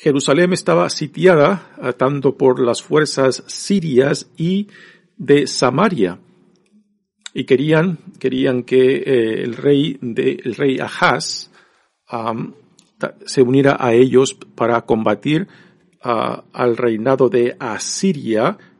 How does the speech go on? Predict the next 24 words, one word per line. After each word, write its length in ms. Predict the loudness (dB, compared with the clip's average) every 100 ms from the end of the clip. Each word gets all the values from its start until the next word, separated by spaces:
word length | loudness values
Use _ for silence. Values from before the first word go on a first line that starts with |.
| _ -8
que 220 | -4 -4
estaba 380 | -4 -4 -2 -2
más 220 | -4 -6
fuerte 400 | -6 -4 -4 -6
que 100 | -6
ellos. 220 | -6 -8
Con 140 | -8 -8
el 120 | -6
tiempo, 480 | -4 -2 0 0 -2 -16 _
Asiria 720 | -6 -4 -2 -2 0 0 -2
conquistará, 1000 | -4 -4 -4 -6 -8 -6 -4 0 0 0 -2 -8 _ -20 _ _ _ -8
am, 520 | -4 -2 -2 -6 -10 -18 -20 _ _ _ _ _ _ _ _ _ _ _ -10
no 240 | -2 -2
solamente 580 | 2 0 0 -2 0 0
a 80 | -2
Siria, 480 | -2 -2 0 0
sino 220 | 0 -4 -6
también 680 | -8 -6 0 0 0 -4 -12 _ _ _ _
al 200 | -4 -2
reinado 800 | -2 -2 0 0 2 2 2 -2
del 760 | -6 -4 -2 -2 -4 -4 -2 0
norte 320 | 0 0 0
de 140 | 0
Israel. 480 | -2 -2 0 2